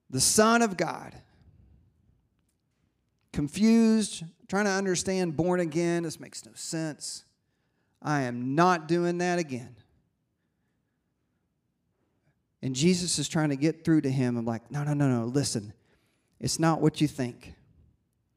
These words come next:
You have to be born again. You have to."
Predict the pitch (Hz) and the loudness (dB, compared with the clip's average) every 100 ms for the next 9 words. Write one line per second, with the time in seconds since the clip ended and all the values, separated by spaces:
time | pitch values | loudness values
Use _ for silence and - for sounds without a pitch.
0 | _ _ _ 127 147 143 - - 160 156 | _ _ _ -4 -2 -2 -4 -2 2 4
1 | 147 - 135 120 113 110 107 98 101 95 | 2 0 -2 0 -2 -2 -4 -6 -10 -12
2 | 98 107 _ _ _ _ _ _ _ _ | -14 -16 _ _ _ _ _ _ _ _
3 | - 123 117 - 113 - - - | -4 -2 -2 -6 -10 -10 -10 -10